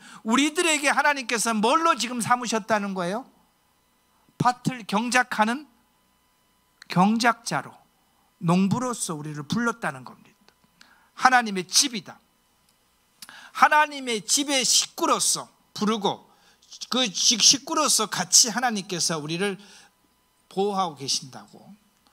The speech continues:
주님께서 말하고 계시잖아요. 그래서 모든 신자는 부르심을 수행할 은사를 받았다.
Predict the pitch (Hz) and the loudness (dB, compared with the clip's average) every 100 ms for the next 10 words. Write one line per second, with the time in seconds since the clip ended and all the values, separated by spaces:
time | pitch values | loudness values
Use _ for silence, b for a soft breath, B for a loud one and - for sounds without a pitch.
0 | b b - 165 151 143 - 139 127 139 | b b -8 -8 -6 -6 -6 -4 -4 -2
1 | 131 - 123 - - - - _ _ _ | -4 -8 -6 -4 -4 -8 -20 _ _ _
2 | _ _ _ _ _ _ - 160 160 139 | _ _ _ _ _ _ -14 -8 -6 -4
3 | 156 170 190 202 214 208 208 202 214 196 | -2 0 2 0 -2 -4 -2 0 0 -2
4 | 185 175 180 170 - 165 170 - 185 175 | -4 -6 -6 -8 -8 -6 -4 -4 -4 -6
5 | - 180 170 156 185 202 B B B - | -6 -6 -6 -2 -2 -4 B B B -6
6 | 156 156 175 180 175 - 175 156 - 120 | -2 2 2 2 -2 0 2 2 -2 -8
7 | - | -8